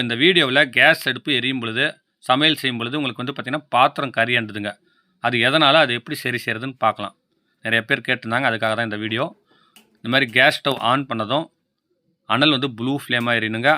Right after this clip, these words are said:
அனல் வந்து பார்த்திங்கன்னா ரொம்பவுமே அதிகமாக வரக்கூடாது. அப்படி வந்துச்சுன்னா நீங்க ரெகுலேட்டர் செக் பண்ணுங்க. இது வந்து அனல் ஜாஸ்தி தான், இது என்ன பிரச்சனைங்கிறது பார்க்கலாம். பாருங்க, திகட்டலா இருக்கு. இந்தாண்ட தட்டினோம்னா அந்தாண்ட அனல் சிவப்பா வருது.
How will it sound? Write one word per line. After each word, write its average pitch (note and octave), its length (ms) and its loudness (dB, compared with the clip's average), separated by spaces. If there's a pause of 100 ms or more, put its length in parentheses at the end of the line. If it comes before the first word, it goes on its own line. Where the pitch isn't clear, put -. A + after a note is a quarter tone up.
(120)
அனல் D3 240 0
வந்து B2 120 -4
பார்த்திங்கன்னா A#2+ 340 -4
ரொம்பவுமே B2+ 380 0
அதிகமாக A#2+ 320 -2
வரக்கூடாது. G#2+ 440 -2
அப்படி A2 220 -6
வந்துச்சுன்னா C3+ 340 -4
நீங்க A2 200 -2
ரெகுலேட்டர் B2+ 500 0
செக் - 200 -8
பண்ணுங்க. G#2+ 240 -6 (200)
இது A2+ 160 -8
வந்து C3 180 2
அனல் C3+ 180 0 (100)
ஜாஸ்தி A#2+ 260 2 (100)
தான், D#3 140 2
இது A2+ 140 0
என்ன B2+ 80 -2 (100)
பிரச்சனைங்கிறது A#2 520 -6 (140)
பார்க்கலாம். G2 320 -4 (1000)
பாருங்க, A2 220 0 (400)
திகட்டலா A#2+ 420 2
இருக்கு. G#2 200 -8 (160)
இந்தாண்ட A#2 300 0 (120)
தட்டினோம்னா A2+ 440 -2
அந்தாண்ட A2+ 300 0 (500)
அனல் A2 180 -4 (140)
சிவப்பா G#2+ 360 -6
வருது. G#2+ 200 -4